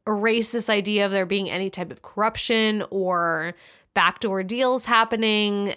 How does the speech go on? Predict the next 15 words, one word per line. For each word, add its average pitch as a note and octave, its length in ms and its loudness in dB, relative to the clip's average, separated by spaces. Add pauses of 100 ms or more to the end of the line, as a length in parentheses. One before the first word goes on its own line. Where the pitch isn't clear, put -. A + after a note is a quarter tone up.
et F3+ 140 -4
cetera, F3+ 340 0
et - 120 -10
cetera. F3 680 0 (440)
There's G#3+ 180 2
a A#3 40 -8
couple D4+ 220 -2
presentations A3+ 800 -2
where G3 80 -2
they F#3 120 0
have E3+ 400 0
Congress F#3 380 -4
people F3+ 220 -6
doing E3 380 -4
this, D3 400 -6